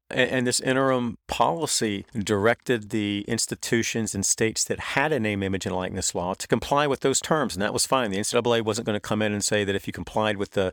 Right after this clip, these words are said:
Alabama law, the Florida law, or the Texas law, that you were in violation of N C double A rules. They weren't gonna enforce N C double A rules if there was conflict between those two sets of standards. Then they also said,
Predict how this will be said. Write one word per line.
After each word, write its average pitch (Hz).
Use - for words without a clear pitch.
Alabama 107
law, 98
the 90
Florida 104
law, 95
or 95
the 85
Texas -
law, 92
that 95
you 98
were 95
in 92
violation 95
of 90
N 85
C -
double 92
A 107
rules. 143
They 92
weren't 101
gonna 117
enforce 151
N 110
C -
double 92
A 87
rules 85
if 90
there 90
was 85
conflict -
between 95
those 87
two 90
sets -
of 98
standards. 151
Then 117
they 117
also 123
said, 113